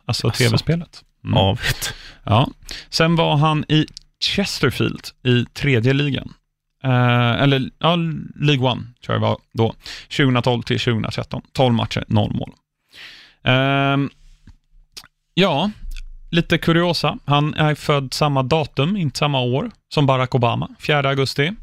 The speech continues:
Speaker 2: Stort.
Speaker 1: Mm. Eh, han har varit gästskådis på Grange Hill, en gammal B B C-spe-serie där han klev in, spelade sig själv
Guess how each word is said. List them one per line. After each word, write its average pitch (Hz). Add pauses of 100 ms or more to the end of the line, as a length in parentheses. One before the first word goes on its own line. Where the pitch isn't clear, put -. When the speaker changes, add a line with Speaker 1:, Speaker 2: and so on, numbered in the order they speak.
Speaker 2:
Stort. - (140)
Speaker 1:
Mm. 135 (600)
Eh, 139
han 135
har 139
varit 135
gästskådis 160
på 113
Grange 165
Hill, 110
en 123
gammal 123
B 123
B 127
C-spe-serie 147
där 135
han 123
klev 123
in, 131 (240)
spelade 151
sig 170
själv 143